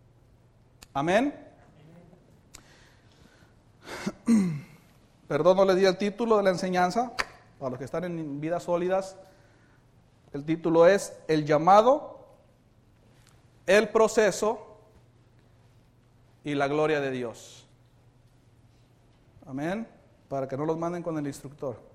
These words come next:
<laughs> Y le echen la culpa al hermano Iri, que el hermano Iri no la dio, ¿verdad? Amén. <clears throat>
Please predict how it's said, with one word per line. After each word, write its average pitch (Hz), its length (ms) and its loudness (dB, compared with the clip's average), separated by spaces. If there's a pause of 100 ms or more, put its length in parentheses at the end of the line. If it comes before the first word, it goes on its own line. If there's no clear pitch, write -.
(180)
<laughs> 175 80 -2 (1400)
Y 147 100 -4
le 156 120 0
echen 190 180 -8
la 165 100 -4
culpa 175 240 -4
al 165 80 0
hermano 160 300 -2
Iri, 156 160 -4
que 147 80 -8
el 143 60 -6
hermano 160 220 -6
Iri 170 100 -6
no 175 100 -6
la 170 140 -2
dio, 151 200 -4
¿verdad? 160 320 -2 (1200)
Amén. 139 640 -4 (1600)
<clears throat> 170 220 -12